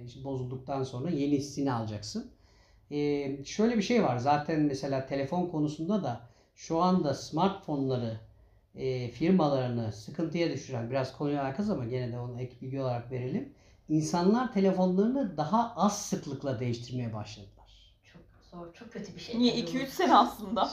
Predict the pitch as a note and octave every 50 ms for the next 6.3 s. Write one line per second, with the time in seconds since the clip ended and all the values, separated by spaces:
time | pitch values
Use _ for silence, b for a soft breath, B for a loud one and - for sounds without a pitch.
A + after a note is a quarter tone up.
0 | - - - - C#4 D#4 D4 C4+ C4 A#3 A#3 D4 C#4+ C#4 A3+ - A#3+ A#3+ A#3+ A3
1 | A#3+ - - C4 A3+ G3 F#3 - F3 F#3 G3+ G#3 A3+ A#3+ C4+ B3+ A#3 - F#3+ F3
2 | F3 - F#3 F3 D#3+ - - - - F3+ E3+ E3+ E3+ F#3+ F#3 F#3+ - D4 C#4+ B3
3 | G#3 - - - - - - G#3 G3+ G3+ F#3+ F#3+ F#3 F3 D3 B2 C3 C3+ C3 C3
4 | C#3 C#3+ D3+ D3 D3+ D#3 D3+ D3+ - - C#3+ - - E3+ G3 G3+ - G3 F#3 E3
5 | D3 D3 E3 A3+ A3+ - G3 F3+ D3+ C#3+ D#3+ D#3 C#3 C3 B2 A#2+ A#2 - - A#2
6 | A2 A#2 A#2 - - -